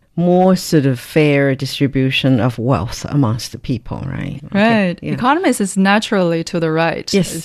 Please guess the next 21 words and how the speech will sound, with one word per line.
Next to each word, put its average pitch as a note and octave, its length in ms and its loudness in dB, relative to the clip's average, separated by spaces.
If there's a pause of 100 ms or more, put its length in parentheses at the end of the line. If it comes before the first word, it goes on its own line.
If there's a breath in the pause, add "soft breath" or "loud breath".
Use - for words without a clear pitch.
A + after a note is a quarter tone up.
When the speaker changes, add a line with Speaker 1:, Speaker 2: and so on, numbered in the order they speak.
(120)
Speaker 2:
should G3+ 260 -4
be E3+ 140 0
less F3 280 0
liberal D#3 640 -2
because F3 400 0
we're E3+ 300 2
supposed F3 300 0
to F3 40 -2
be F#3+ 80 0
more D#3+ 220 0
rational, F3 840 2
thinking F3+ 460 -2
out E3 180 0
of E3 140 -2
economic F3+ 520 2
incentives E3 720 -4
rather E3+ 320 0
than D#3 280 -4
those F3 260 -8
moral F3+ 420 2
standards. - 640 -10